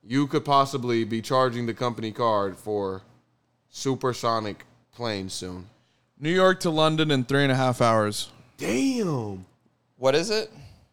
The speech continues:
Speaker 2: New York to London, three and a half hours.
Speaker 1: Dude, that's insane.
Speaker 2: Tokyo to Seattle, four and a half hours. Tokyo to Seattle. Think about
Speaker 3: That's
Speaker 2: it.
Speaker 3: crazy.
Speaker 2: Four and a half hours.
Speaker 3: That's crazy.
Speaker 2: Los Angeles to Sydney.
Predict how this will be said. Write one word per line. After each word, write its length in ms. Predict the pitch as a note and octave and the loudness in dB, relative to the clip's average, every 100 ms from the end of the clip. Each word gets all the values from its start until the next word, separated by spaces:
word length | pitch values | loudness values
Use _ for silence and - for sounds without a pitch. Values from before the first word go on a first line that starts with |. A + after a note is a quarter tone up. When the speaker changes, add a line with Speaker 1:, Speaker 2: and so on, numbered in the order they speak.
| _ _ C3 | _ _ -4
Speaker 2:
New 140 | D3 | 0
York 540 | F#3 F3+ F3 F3+ - - _ - | 4 8 8 8 2 -10 _ 2
to 120 | D3 | 4
London, 600 | C#3 C#3 B2 A2+ A2 A#2 - _ | 6 6 6 4 2 -2 -10 _
three 140 | C#3 C#3+ | 0 4
and 100 | C3 | 4
a 20 | |
half 220 | B2+ A#2+ | 4 4
hours. 320 | A2+ A2 G2+ C6+ C6 B5 G5+ F5 D#5+ | 2 4 2 2 0 -4 -6 -8 -4
Speaker 1:
Dude, 160 | B2 A2 | 0 0
that's 200 | D3+ C#3+ | 0 -4
insane. 480 | G#2 B2+ C#3 A#2+ | -8 -6 -4 -4
Speaker 2:
Tokyo 480 | F#2+ F#3 G3+ G#3+ G#3 | 4 6 6 6 6
to 120 | G3 | 6
Seattle, 680 | F#3 E3+ D#3+ D#3 D3 A#2 A2 - _ _ | 4 4 6 8 6 4 0 -8 _ _
four 220 | - D3 | 2 4
and 80 | C3 | 4
a 40 | |
half 240 | A#2+ A2 A2 | 2 0 0
hours. 400 | G#2+ G2+ G#2 - _ _ _ _ _ _ _ - | 0 -2 -4 -12 _ _ _ _ _ _ _ -4
Tokyo 680 | - G#3 B3+ - A#3 A3+ A3 | 6 8 8 4 6 8 6
to 280 | - G#3 | 4 2
Seattle. 520 | G3 - F3 E3+ C#3+ A#2 | 2 2 4 6 4 4
Think 220 | E3+ D#3 | 2 2
about 220 | C3+ A#2 | 4 4
Speaker 3:
That's 120 | G2+ | 2
Speaker 2:
it. 40 | - | -2
Speaker 3:
crazy. 500 | B2+ A2+ G2 F#2 - _ - | -2 -2 -6 -12 -14 _ -20
Speaker 2:
Four 320 | - F3 F#3+ | 2 6 8
and 100 | F3+ | 6
a 20 | |
half 220 | E3 D3 | 4 2
hours. 340 | C3+ A2+ G#2 - - | -2 -4 -6 -14 -2
Speaker 3:
That's 380 | C3+ D3 A#2+ - | 4 4 4 0
crazy. 500 | - - A#2 B2+ C#3+ | -12 -10 -2 0 6
Speaker 2:
Los 300 | F3+ F3+ G3+ | 6 6 4
Angeles 600 | G#3+ A#3+ B3 C4 C4 - | 4 4 4 6 4 2
to 120 | G3+ | 0
Sydney. 560 | - G#3 G#3 F3 A2 | 2 4 4 2 0